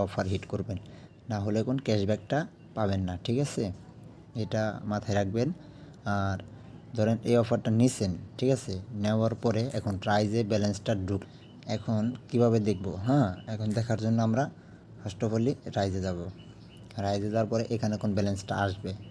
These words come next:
যেহেতু আমি নিই নাই সেক্ষেত্রে কোন আমার আসতেছে না, ঠিক আছে? এখানে ব্যালেন্সটা শো করব। যখন ব্যালেন্সটা শো করব তখন আপনি এই, এইখানে চাপ দিবেন, <clears throat> এইখানে চাপ দিবেন, ঠিক আছে? এখানে চাপ দেওয়ার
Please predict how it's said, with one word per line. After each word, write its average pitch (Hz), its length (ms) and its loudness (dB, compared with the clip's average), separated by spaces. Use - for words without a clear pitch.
যেহেতু 113 260 0
আমি 110 160 4
নিই 113 140 6
নাই 175 120 4
সেক্ষেত্রে 110 480 -2
কোন 156 80 2
আমার 101 140 2
আসতেছে 92 460 -6
না, 85 60 -6
ঠিক 120 160 2
আছে? 113 160 2
এখানে 104 220 2
ব্যালেন্সটা 98 400 0
শো 101 60 -4
করব। 87 160 -4
যখন 113 240 4
ব্যালেন্সটা 113 340 4
শো 117 140 4
করব 123 140 6
তখন 107 280 2
আপনি 110 140 2
এই, 110 60 2
এইখানে 113 380 6
চাপ 101 180 0
দিবেন, 90 160 -2
<clears throat> - 440 -12
এইখানে 113 300 4
চাপ 113 200 0
দিবেন, 135 180 2
ঠিক 139 200 0
আছে? 110 160 -4
এখানে 107 200 -2
চাপ 117 200 0
দেওয়ার 117 200 4